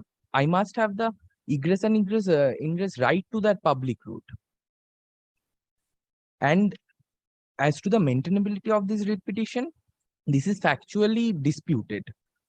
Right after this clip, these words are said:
What they are trying to say that this is, uh, their land and, uh, they are trying to say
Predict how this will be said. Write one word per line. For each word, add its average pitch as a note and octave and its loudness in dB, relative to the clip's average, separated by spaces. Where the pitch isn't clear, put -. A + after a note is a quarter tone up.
What C#3 2
they C3+ 4
are F3+ 4
trying F3+ 0
to G3 -6
say G#3 -8
that F#3+ -2
this D3 -4
is, F3+ -4
uh, C3 2
their C3+ 2
land F3 0
and, C#3+ -4
uh, A#2+ -2
they C#3 2
are D3 2
trying E3 0
to E3+ -6
say F#3 0